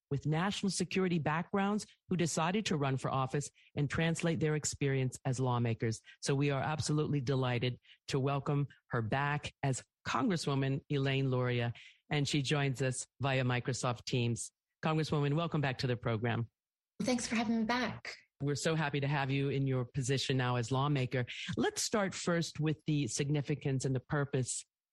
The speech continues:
Speaker 1: Congresswoman Luria, of the House Select Committee to investigate the January sixth attack,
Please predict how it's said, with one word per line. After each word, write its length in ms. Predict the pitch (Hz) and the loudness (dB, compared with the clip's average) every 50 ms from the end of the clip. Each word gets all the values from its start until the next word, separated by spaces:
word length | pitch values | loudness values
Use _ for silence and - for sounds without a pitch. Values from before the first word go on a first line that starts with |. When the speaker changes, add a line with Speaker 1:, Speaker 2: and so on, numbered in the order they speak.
| - | -2
Speaker 1:
Congresswoman 640 | - 147 143 139 143 131 - 147 143 139 139 139 135 | 0 0 2 2 0 0 0 0 2 2 2 2 2
Luria, 300 | 135 139 135 139 135 - - | 2 2 2 0 0 0 0
of 160 | 147 139 123 | -2 0 0
the 120 | 135 131 | 0 0
House 400 | 123 127 151 151 156 147 - - - - | 2 2 0 0 0 -2 -4 -6 -8 -6
Select 500 | - - 151 147 139 135 - - - - | -4 0 0 0 0 0 -2 -4 -4 -2
Committee 420 | - 151 143 143 135 139 139 139 135 | 0 0 2 2 2 2 0 0 0
to 120 | - 147 | 0 0
investigate 560 | 143 127 127 139 135 - - 139 127 135 127 | 0 2 2 0 0 0 -2 -2 -2 0 0
the 80 | - 139 | 0 0
January 460 | 131 139 143 139 135 135 135 127 127 | 0 2 2 2 2 2 2 2 0
sixth 340 | 120 - - 131 - - - | 0 -2 -2 -4 -4 -2 -4
attack, 560 | 123 120 - 127 139 127 123 123 120 - - | -4 -2 0 0 0 2 0 0 -2 -4 -8